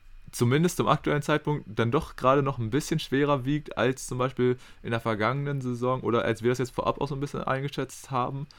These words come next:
Einfach weil auch ein Michael Porter Junior, auf den ja jetzt auch viele jetzt in der kommenden, in dieser Saison gesetzt haben, äh, dass er da den nächsten Schritt macht, scheint jetzt gerade noch ein bisschen Schwierigkeiten haben,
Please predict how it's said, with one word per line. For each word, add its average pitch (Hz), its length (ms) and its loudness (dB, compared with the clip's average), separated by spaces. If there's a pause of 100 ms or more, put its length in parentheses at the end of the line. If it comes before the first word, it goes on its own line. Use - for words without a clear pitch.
(340)
Einfach 113 360 0 (140)
weil 107 280 2
auch - 320 0
ein 113 200 -4
Michael 107 300 2
Porter 117 340 0
Junior, 127 540 -2 (100)
auf - 120 -6
den 113 180 0
ja 113 80 0
jetzt 107 220 0
auch 107 160 0
viele 135 440 0
jetzt 139 200 0
in 127 120 -2
der 127 120 0
kommenden, 131 420 -4 (160)
in 120 140 -2
dieser 127 180 2
Saison 127 260 0
gesetzt 120 400 0
haben, 135 360 0 (400)
äh, 123 180 0
dass 123 160 -2
er - 80 2
da 127 80 4
den 127 160 0
nächsten 131 240 -4
Schritt - 180 -4
macht, 127 180 -4
scheint 143 500 -2
jetzt - 340 -4
gerade 147 480 2
noch 147 180 -2
ein 135 120 -2
bisschen 143 260 -2
Schwierigkeiten 139 600 0
haben, 127 340 2